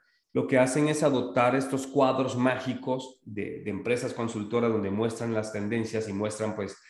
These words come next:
qué, qué está en lanzamiento, cuál está en el pico de la expectativa.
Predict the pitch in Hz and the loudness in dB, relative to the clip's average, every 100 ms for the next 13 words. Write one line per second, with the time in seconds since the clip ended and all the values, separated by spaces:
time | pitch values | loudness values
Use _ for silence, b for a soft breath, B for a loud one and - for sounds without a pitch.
0 | B B B _ - - 147 - 143 139 | B B B _ -6 2 2 4 4 6
1 | 135 120 104 135 147 139 131 127 131 131 | 4 4 4 6 6 4 0 2 2 0
2 | 123 120 127 131 131 120 - 143 135 120 | -2 -4 -4 0 2 2 2 2 2 0
3 | 113 110 110 - - 139 135 127 127 B | 0 -2 -4 -4 -2 2 4 2 0 B